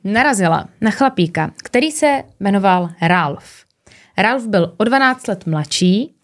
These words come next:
a jí v tu dobu bylo cirka čtyřicet osm let. Jo? A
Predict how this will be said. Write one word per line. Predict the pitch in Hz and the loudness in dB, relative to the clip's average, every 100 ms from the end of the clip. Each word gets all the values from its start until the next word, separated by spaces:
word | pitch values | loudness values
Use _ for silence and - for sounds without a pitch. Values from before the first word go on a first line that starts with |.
| _ - | _ -2
a | |
jí | 180 254 | 0 0
v | - | -2
tu | - | -2
dobu | 165 180 220 | 0 2 2
bylo | 185 190 | 2 0
cirka | 196 190 185 | 0 -4 -4
čtyřicet | 180 180 180 170 | -4 -4 -4 -6
osm | - - 156 | -8 -4 2
let. | 175 170 - - _ _ _ | 2 0 -10 -20 _ _ _
Jo? | - 220 311 _ _ _ - _ _ _ _ | 0 0 -2 _ _ _ -20 _ _ _ _
A | 202 180 170 | -2 0 -2